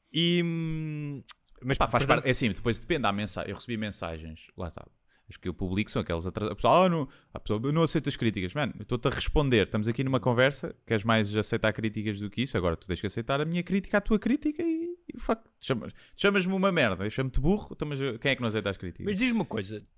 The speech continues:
Speaker 1: tu não ficas tenso? É porque das poucas vezes que eu interagi com alguém, e já me aconteceu, pá, eu não estou a falar sequer na tua dimensão. Tipo, houve um gajo uma vez que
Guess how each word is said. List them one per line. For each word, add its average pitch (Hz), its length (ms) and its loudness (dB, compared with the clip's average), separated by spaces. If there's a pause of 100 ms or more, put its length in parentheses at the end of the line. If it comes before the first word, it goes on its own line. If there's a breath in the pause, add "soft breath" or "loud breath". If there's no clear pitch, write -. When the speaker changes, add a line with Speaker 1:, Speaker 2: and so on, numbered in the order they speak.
(400)
Speaker 1:
tu 247 100 -4
não 254 100 0
ficas 185 300 -4
tenso? 117 540 -8
É 143 80 -4
porque - 360 -6
das 151 280 0
poucas 170 340 0
vezes 113 340 -4
que - 120 -6
eu 147 80 0
interagi 135 460 0
com 123 140 -4
alguém, 95 360 -2
e - 20 -6
já 113 120 0
me 117 80 0
aconteceu, 110 520 -6
pá, - 160 6
eu 123 60 -4
não 113 80 -4
estou 120 140 -4
a - 20 -6
falar 139 240 -2
sequer 151 240 -4
na 160 160 0
tua 147 320 0
dimensão. 156 680 4
Tipo, 107 220 -8
houve 104 100 -6
um 123 60 -6
gajo 147 220 4
uma 143 80 -4
vez 147 180 -2
que - 80 -20